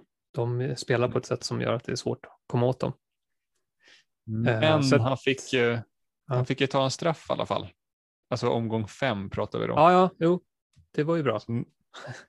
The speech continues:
Speaker 2: Ja.
Speaker 1: <laughs> Sista
Speaker 2: Men
Speaker 1: minuten räddning.
Speaker 2: <laughs> Ja.
Speaker 1: Ehm, nej, men så att just nu är han ju inte mycket mer värd än... Ja,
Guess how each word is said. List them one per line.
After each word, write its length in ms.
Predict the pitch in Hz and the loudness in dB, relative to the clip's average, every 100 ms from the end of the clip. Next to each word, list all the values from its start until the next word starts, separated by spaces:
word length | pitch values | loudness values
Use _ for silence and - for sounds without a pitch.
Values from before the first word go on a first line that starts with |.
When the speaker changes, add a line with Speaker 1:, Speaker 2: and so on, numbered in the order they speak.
| - | -2
Speaker 2:
Ja. 280 | 120 123 123 | 0 0 -4
Speaker 1:
<laughs> 140 | _ _ | _ _
Sista 320 | - 123 - | -8 -6 0
Speaker 2:
Men 300 | 123 113 113 | 2 4 4
Speaker 1:
minuten 340 | 117 123 - | 4 2 2
räddning. 380 | 127 113 110 117 - - _ _ | 2 2 0 -6 -10 -18 _ _
Speaker 2:
<laughs> 440 | _ _ - - 135 | _ _ -20 -6 -4
Ja. 220 | 120 120 _ _ _ _ _ _ - | -2 -4 _ _ _ _ _ _ -2
Speaker 1:
Ehm, 480 | 110 110 107 107 107 _ _ _ _ - - - | 0 2 2 0 -4 _ _ _ _ -20 -10 2
nej, 300 | 165 185 196 | 6 8 8
men 160 | 190 | 6
så 100 | 185 | 4
att 140 | 190 165 | 2 2
just 220 | 165 - | 2 6
nu 260 | 180 220 165 | 6 8 6
är 60 | |
han 100 | 170 | 6
ju 60 | 185 | 4
inte 160 | 160 | 4
mycket 240 | 156 147 147 | 2 2 0
mer 140 | 135 | 0
värd 340 | 131 165 165 131 | 0 -2 -2 -2
än... 320 | 123 120 120 _ _ _ _ _ _ _ _ _ _ _ _ | -4 -4 -10 _ _ _ _ _ _ _ _ _ _ _ _
Ja, 360 | - 165 127 120 | -2 2 4 2